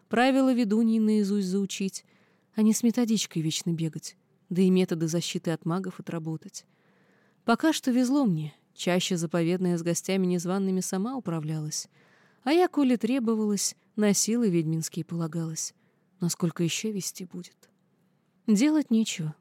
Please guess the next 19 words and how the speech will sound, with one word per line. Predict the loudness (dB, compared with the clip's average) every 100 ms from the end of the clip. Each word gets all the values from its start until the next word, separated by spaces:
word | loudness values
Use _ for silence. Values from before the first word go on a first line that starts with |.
| -2
придётся | 2 2 2 0
засесть | 0 0 -2 -4 -4
за | -2
учебники. | -2 -2 -4 -4 -8 -16 -20 _ _ _ _ _ _ -20 -20 -20 -20 -20 _ _ 0
"Эх, | 6 8 8
жизнь | 6 4 4 6
моя | 6 6 4
поганка", | 2 0 0 -2 -4
вздохнула | -6 -6 -4 -2 -2
я. | -2 -4 -6 _ _ _ _ _ _ -4
Ближе | 2 4 4 2
к |
дубу | 0 0 0
знаний | 2 0 -2
подошла, | -6 -4 -4 -4 -6 -6 _ -2
трижды | 2 4 2
по | -2
стволу | -4 -2 -2 -2
постучала. | -4 -6 -6 -6 -4 -2 -4